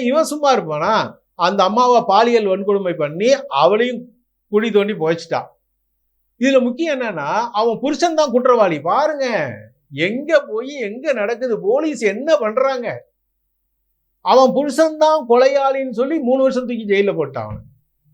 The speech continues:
பாவம் இல்லையாடா அதெல்லாம்? அநியாயம் இல்லையா?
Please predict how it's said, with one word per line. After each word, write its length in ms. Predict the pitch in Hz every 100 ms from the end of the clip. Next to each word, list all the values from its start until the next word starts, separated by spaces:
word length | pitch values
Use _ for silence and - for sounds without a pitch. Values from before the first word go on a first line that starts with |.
| _ _ _ _ _ -
பாவம் 400 | 139 180 226 208
இல்லையாடா 360 | 180 160 143 135
அதெல்லாம்? 300 | 131 135 165 _ _ _ _ _ _ _ -
அநியாயம் 540 | 131 175 220 240 226
இல்லையா? 280 | 180 143 113